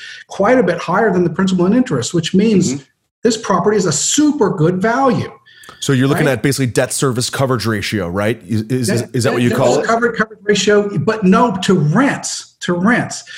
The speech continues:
Speaker 2: Okay.
Speaker 1: So if it were, so we're the lender. We, we don't own the property. We wanna know if someone were to buy this property and rent it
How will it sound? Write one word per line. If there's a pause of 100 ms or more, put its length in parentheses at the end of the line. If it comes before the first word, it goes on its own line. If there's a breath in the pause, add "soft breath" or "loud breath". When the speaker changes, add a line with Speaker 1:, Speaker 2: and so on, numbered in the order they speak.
(120)
Speaker 2:
Okay.
Speaker 1:
So
if
it
were,
so
we're
the
lender. (220)
We,
we
don't
own
the
property. (300 loud breath)
We
wanna
know
if
someone
were
to
buy
this
property
and
rent
it